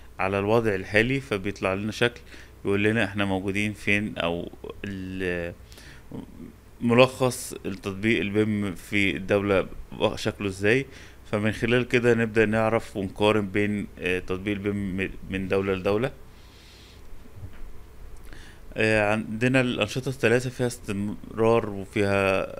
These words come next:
آه، موجودة في السوق، ب-، في دفع متعمد من الأعلى للأسفل، نشر أدوات وسير عمل البيم،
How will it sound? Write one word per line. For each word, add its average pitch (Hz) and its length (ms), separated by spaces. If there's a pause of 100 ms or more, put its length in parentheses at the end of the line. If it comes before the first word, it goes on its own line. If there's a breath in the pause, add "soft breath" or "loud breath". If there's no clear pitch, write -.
آه، 90 600 (1600 loud breath)
موجودة 113 380
في 139 80
السوق، 135 380
ب-، 113 280
في 123 300
دفع 120 320
متعمد 107 520
من 98 260
الأعلى 107 420
للأسفل، 117 580
نشر 110 280
أدوات 104 320
وسير 104 380
عمل 98 220
البيم، 110 400